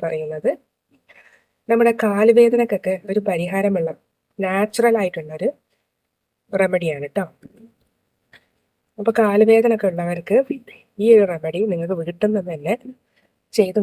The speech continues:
നോക്കാവുന്നതാണ്. അപ്പൊ വളരെ എളുപ്പത്തിൽ ചെയ്യാൻ പറ്റുന്ന ഇത് നമുക്ക് എന്താണെന്ന് ഒന്ന് പരിചയപ്പെടാം. അപ്പൊ ഇതിനായി വേണ്ടത് ചുവന്നുള്ളിയാണ് ട്ടോ. ഇനി അത് കാണിക്കാൻ വേണ്ടി നിങ്ങൾക്ക് എടുത്തതാണ്. നിങ്ങൾക്കൊരു മൂന്നോ നാലെണ്ണോ എടുക്കാം ട്ടോ ചുവന്നുള്ളി.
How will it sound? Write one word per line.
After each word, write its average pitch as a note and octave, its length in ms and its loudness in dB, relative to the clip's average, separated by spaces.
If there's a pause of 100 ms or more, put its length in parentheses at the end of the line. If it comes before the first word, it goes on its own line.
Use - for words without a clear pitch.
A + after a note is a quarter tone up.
നോക്കാവുന്നതാണ്. C#3+ 680 -8 (760)
അപ്പൊ F#3+ 200 0
വളരെ F#3 340 2
എളുപ്പത്തിൽ A#3 480 -2
ചെയ്യാൻ E3+ 240 -2
പറ്റുന്ന F#3+ 340 -6 (1200)
ഇത് G3 100 4 (300)
നമുക്ക് F3 260 -4
എന്താണെന്ന് E3 400 -4 (140)
ഒന്ന് E3 200 -8
പരിചയപ്പെടാം. D3 440 -8 (800)
അപ്പൊ B3+ 160 4
ഇതിനായി B3+ 340 6
വേണ്ടത് E3+ 320 0 (220)
ചുവന്നുള്ളിയാണ് F#3+ 680 0
ട്ടോ. F3 100 -4 (540)
ഇനി G#3+ 160 6
അത് G#3+ 80 2 (100)
കാണിക്കാൻ G#3 440 2
വേണ്ടി F#3 200 -4
നിങ്ങൾക്ക് D#3+ 240 -4
എടുത്തതാണ്. D#3 340 -4 (100)
നിങ്ങൾക്കൊരു F#3+ 420 -2
മൂന്നോ F#3+ 240 0 (120)
നാലെണ്ണോ E3 400 0
എടുക്കാം C#3+ 320 -6
ട്ടോ F3+ 80 0 (120)
ചുവന്നുള്ളി. D#3+ 420 -2